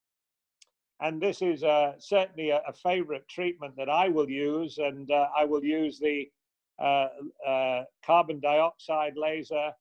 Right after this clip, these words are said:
in a targeted ablative mode, very lightly, just to create enough thermal injury that the, um, that the, uh, seborrheic keratosis lifts off.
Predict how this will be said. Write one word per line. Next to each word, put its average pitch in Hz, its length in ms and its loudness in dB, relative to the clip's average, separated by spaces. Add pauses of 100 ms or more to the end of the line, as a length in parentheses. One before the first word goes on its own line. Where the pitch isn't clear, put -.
(440)
in 147 200 -10 (140)
a 143 320 -2 (220)
targeted 160 840 0
ablative 143 720 0 (460)
mode, 151 540 4 (200)
very 175 540 4 (340)
lightly, 156 540 2
just 156 440 -6
to 165 160 -2
create 156 580 -2
enough 151 360 -4 (140)
thermal 165 380 0
injury 139 640 -2 (360)
that 139 200 -4
the, 139 300 2
um, 131 380 0 (420)
that 139 320 0
the, 135 260 2
uh, 131 320 0 (360)
seborrheic 151 420 4 (100)
keratosis 139 840 0
lifts 117 320 -2
off. 143 240 4